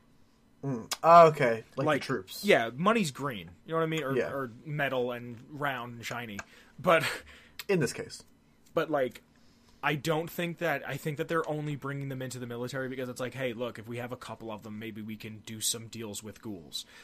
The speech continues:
Speaker 2: Like, it's more of, like, we don't need them because of their skill set. We need them because of ba ba da ba. You know what I mean?
Speaker 1: Diplomacy.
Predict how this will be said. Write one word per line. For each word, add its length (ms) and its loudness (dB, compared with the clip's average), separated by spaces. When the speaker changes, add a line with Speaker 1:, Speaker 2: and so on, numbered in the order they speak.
Speaker 2:
Like, 160 -2
it's 140 -2
more 240 0
of, 120 0
like, 300 -2
we 220 -2
don't 420 2
need 300 -2
them 340 0
because 960 -4
of 460 -4
their 300 -6
skill 280 -4
set. 320 -2
We 200 -6
need 260 -6
them 220 -2
because 600 -6
of 760 -12
ba 100 -8
ba 80 -14
da 60 -14
ba. 100 -14
You 0 -
know 60 -12
what 680 -12
I 20 4
mean? 100 -4
Speaker 1:
Diplomacy. 680 0